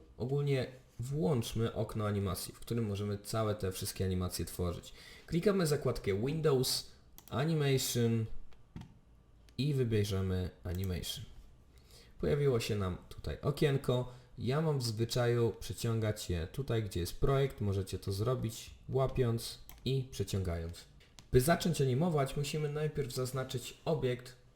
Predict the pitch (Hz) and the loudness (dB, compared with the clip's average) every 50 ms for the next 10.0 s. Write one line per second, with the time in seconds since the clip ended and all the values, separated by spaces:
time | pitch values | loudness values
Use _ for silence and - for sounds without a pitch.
0 | - - - - - - - - 139 139 - 117 120 113 104 98 92 87 85 82 | -20 -20 -20 -20 -20 -20 -10 -4 -2 -2 0 0 -2 -2 -2 -2 -2 -4 -4 -6
1 | 69 - - - - - - - - - - - - - - - - - 107 107 | -10 -14 -18 -20 -20 -20 -20 -20 -20 -20 -20 -20 -20 -20 -20 -10 -4 -2 -2 0
2 | 110 104 104 104 - - - - - 95 95 98 107 120 117 107 - - 98 90 | 0 0 0 -2 -4 -8 -12 -10 -8 -6 -4 -2 0 0 0 0 0 0 0 0
3 | 85 80 - - - - - - - 98 107 135 - - - - - - - - | -2 -4 -6 -10 -14 -16 -14 -4 0 0 0 0 0 -2 -6 -6 -8 -12 -20 -20
4 | - - - - 101 98 95 95 95 - 120 147 160 160 160 139 120 120 120 117 | -20 -20 -10 -6 -4 -2 -2 -4 0 0 0 2 2 2 2 2 2 2 0 0
5 | - - 113 104 - - 92 90 - 95 92 92 - - - - - - - - | 0 0 0 0 0 -4 -8 -6 -4 -4 -4 -4 -6 -8 -12 -18 -20 -18 -10 -8
6 | 92 90 82 - - - - - - - _ _ - - - - - - 190 180 | -6 -6 -6 -6 -10 -14 -18 -20 -20 -20 _ _ -20 -20 -20 -20 -8 -4 -4 -2
7 | - 170 160 151 143 139 135 123 127 123 120 117 113 - - - - 104 98 98 | 0 2 2 4 4 4 4 4 4 4 4 4 2 0 -4 -4 -4 -4 -2 0
8 | 95 101 95 - - 92 87 - - 87 85 85 82 - - - - - - - | 0 0 0 -2 -2 -4 -6 -4 -4 -4 -4 -4 -6 -8 -10 -12 -16 -20 -12 -6
9 | 113 131 151 165 160 151 139 135 131 123 - - 120 117 113 113 - - - - | -4 -2 0 0 0 2 2 2 0 0 0 -2 0 0 0 0 -2 -4 -8 -10